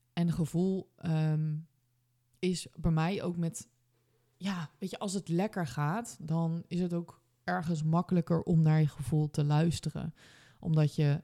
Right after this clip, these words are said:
weet je, dan zit je op goede energie en dan zit je er lekker in. Maar op het moment dat het niet stroomt, wat we heel vaak doen, en dit herken ik bij mezelf honderd procent, is dat je met je hoofd gaat denken.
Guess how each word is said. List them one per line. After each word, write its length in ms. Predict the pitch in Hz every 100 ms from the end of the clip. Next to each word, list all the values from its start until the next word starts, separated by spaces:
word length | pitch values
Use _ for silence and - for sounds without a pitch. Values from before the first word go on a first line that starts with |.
| -
weet 180 | 160 165
je, 80 |
dan 100 | 160
zit 160 | 139 143
je 100 | -
op 100 | 160
goede 280 | - 156 151
energie 800 | 180 160 165 - 208 196 196 -
en 160 | 139
dan 80 | 143
zit 180 | 147 -
je 80 | 156
er 100 | 160
lekker 260 | 156 -
in. 380 | - 196 190 190 - - -
Maar 100 | -
op 100 | 180
het 100 | 180
moment 320 | 180 180 190
dat 120 | 170
het 120 | 151
niet 220 | 151 156
stroomt, 600 | - 170 165 147 175 226 - - -
wat 160 | 160 170
we 60 |
heel 180 | 160 175
vaak 240 | 165 143
doen, 260 | 190 170 185
en 160 | - 147
dit 160 | 165
herken 320 | 147 165 165
ik 120 | 165 -
bij 140 | 156
mezelf 460 | 156 151 151 151 - -
honderd 320 | 151 170 196 -
procent, 560 | 151 139 147 170 226 - - - _ -
is 380 | 175 170 160 -
dat 240 | - 165 165
je 60 |
met 140 | 156 151
je 60 |
hoofd 260 | 147 147 -
gaat 200 | - 147
denken. 480 | - 143 - 147 156